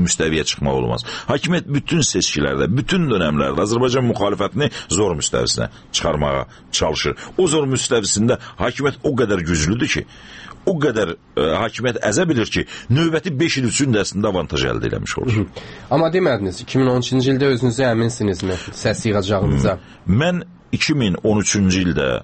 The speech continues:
Speaker 1: hətta bu iki min on ikidə də olsaydı, səs yığacağıma və istənilən namizədlə alternativ olub, e, seçkini uda biləcəyimə əminəm.
Speaker 2: Hı hı.
Speaker 1: Amma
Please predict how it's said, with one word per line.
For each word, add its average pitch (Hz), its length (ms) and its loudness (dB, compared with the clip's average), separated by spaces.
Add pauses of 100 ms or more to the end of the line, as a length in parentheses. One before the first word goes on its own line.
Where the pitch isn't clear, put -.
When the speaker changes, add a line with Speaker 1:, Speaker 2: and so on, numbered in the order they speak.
(360)
Speaker 1:
hətta 117 320 0
bu 117 160 2
iki 113 180 0
min 104 80 2
on 98 240 0
ikidə 104 240 0
də 87 80 2
olsaydı, 65 560 -2 (400)
səs - 320 0
yığacağıma 80 480 0
və 127 80 4 (140)
istənilən 165 640 0
namizədlə 120 640 2
alternativ 117 640 0
olub, 85 320 0 (560)
e, 85 400 2
seçkini 120 480 0
uda 113 160 2
biləcəyimə 101 540 2
əminəm. 78 260 -2 (200)
Speaker 2:
Hı 127 60 0 (120)
hı. 95 80 -2 (100)
Speaker 1:
Amma 190 240 0